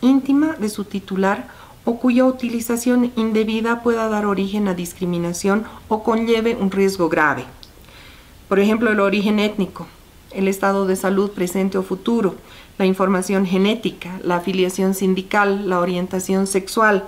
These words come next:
El consentimiento para todos estos datos y su divulgación debe ser expreso, es decir, por escrito,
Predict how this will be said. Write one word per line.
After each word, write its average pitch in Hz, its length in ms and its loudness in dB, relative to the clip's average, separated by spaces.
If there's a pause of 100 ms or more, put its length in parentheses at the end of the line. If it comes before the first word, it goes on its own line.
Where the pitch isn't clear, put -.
El 220 140 0
consentimiento 254 800 4
para 214 260 2
todos 277 380 2
estos 190 320 0
datos 185 320 -2
y 180 60 -4
su 165 180 -4
divulgación 165 880 -2
debe 180 200 0
ser 180 280 -4
expreso, - 800 -2
es - 40 -16
decir, 170 320 -6
por 170 160 2
escrito, 240 640 0